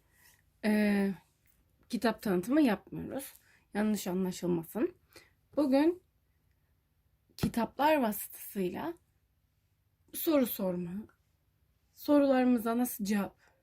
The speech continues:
vereceğimize bakacağız. Herhangi bir kitabı alıyoruz.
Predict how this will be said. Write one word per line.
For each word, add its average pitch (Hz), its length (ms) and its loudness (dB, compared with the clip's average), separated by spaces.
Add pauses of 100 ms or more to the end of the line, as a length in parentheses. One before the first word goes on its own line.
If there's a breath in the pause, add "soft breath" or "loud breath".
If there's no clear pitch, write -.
(320)
vereceğimize 190 680 -4
bakacağız. - 500 -20 (680 soft breath)
Herhangi 339 460 6
bir 311 120 0
kitabı 262 280 -2
alıyoruz. 208 640 -2